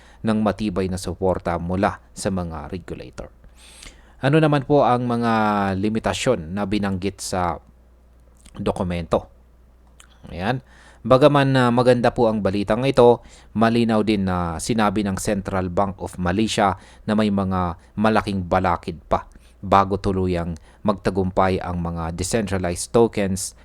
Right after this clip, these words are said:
tulad ni X R P. Isa sa mga malaking hamon ay ang kakulangan ng centralized intermediaries. Dahil dito, kailangan ng malalaking liquidity balances para maayos na gumana ang settlement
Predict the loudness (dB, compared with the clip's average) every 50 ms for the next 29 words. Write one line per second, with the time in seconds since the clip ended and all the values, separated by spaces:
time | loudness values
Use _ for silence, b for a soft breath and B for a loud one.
0 | b b -4 -2 0 0 0 -2 -2 -4 -8 -10 -10 -12 -12 -12 -12 -12 -10 -8
1 | -8 -8 -8 -10 -18 B B B B B B B B -4 2 4 4 4 4 2
2 | 2 2 2 0 2 2 2 2 2 0 -2 -2 -4 -4 -2 0 0 2 2 2
3 | 0 0 -2 -4 -4 -4 -4 -4 -4 -2 0 0 2 2 0 0 0 0 0 0
4 | 0 0 -2 -2 -4 -6 -4 -2 -2 -2 -2 -2 -4 -2 -2 0 0 0 -2 -4
5 | -6 -8 -12 -14 b b b b -6 -6 -4 -4 -4 -4 -2 -2 -4 -6 -6 -6
6 | -6 -6 -6 -6 -6 -8 -8 -8 -12 -14 -14 -16 B B B B B B B B
7 | 0 2 2 2 2 2 0 2 6 8 8 8 8 6 b b b b b -2
8 | 0 0 2 2 2 2 2 0 0 0 0 0 0 0 0 0 0 0 -2 -4
9 | -4 -6 -6 -4 -4 -6 -6 -4 -2 -2 -2 -2 -2 -4 -4 -6 -4 0 2 4
10 | 4 4 2 0 -2 -2 -2 -2 -2 -4 -6 -10 -14 b b b b b 0 0
11 | 2 2 2 0 0 0 -2 -2 -4 -4 -4 -4 -4 -4 -6 -6 -6 -6 -6 -4
12 | -4 -2 0 0 0 0 0 -2 -4 -4 -6 -6 -6 -6 -6 -4 -4 -4 -4 -2
13 | -2 -4 -4 -6 -8